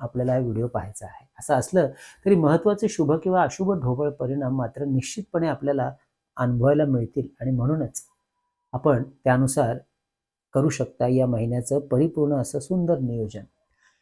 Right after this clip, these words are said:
व्हिडिओच्या शेवटच्या भागामध्ये आपण जाणून घेणार आहोत या महिन्यातल्या शुभ आणि अशुभ दिवसांची माहिती, अर्थात चंद्राच्या गोचर भ्रमणानुसार.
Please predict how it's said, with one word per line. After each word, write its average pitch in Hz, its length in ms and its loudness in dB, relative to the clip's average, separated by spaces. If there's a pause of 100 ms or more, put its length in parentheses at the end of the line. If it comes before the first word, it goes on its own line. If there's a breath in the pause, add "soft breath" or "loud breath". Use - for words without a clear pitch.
(180)
व्हिडिओच्या 247 360 8
शेवटच्या 214 380 6
भागामध्ये 175 440 4
आपण 165 300 0
जाणून 139 380 0
घेणार 135 220 0
आहोत 143 220 0
या 135 140 2
महिन्यातल्या 135 520 0
शुभ 131 240 -2
आणि 151 300 0
अशुभ 170 300 -4
दिवसांची 135 540 -2
माहिती, 120 480 -6
अर्थात 139 320 -6 (420)
चंद्राच्या 147 500 0 (340)
गोचर 143 300 0
भ्रमणानुसार. 110 720 -6